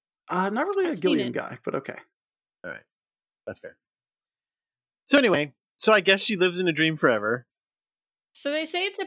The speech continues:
Speaker 2: brand new beginning, so either she's in a dream or they literally, like, turned back her lifetime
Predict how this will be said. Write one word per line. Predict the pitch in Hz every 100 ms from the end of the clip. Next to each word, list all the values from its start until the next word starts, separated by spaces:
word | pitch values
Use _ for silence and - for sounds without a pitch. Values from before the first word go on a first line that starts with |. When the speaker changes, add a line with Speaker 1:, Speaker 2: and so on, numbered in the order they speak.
| -
Speaker 2:
brand | 254 254 254
new | 269 240
beginning, | 262 220 254 233 220 208
so | - 233 240 220 220 214 208
either | - 240 262 262
she's | - 262
in | 330
a | 320
dream | 220 233 233 226 214
or | - 220
they | 214 226 214
literally, | 220 233 233 226 220
like, | 214 202 214 - - _
turned | - 220 220 214
back | 220 202 214
her | 240 202
lifetime | 196 202 - - 196 190 185 185 196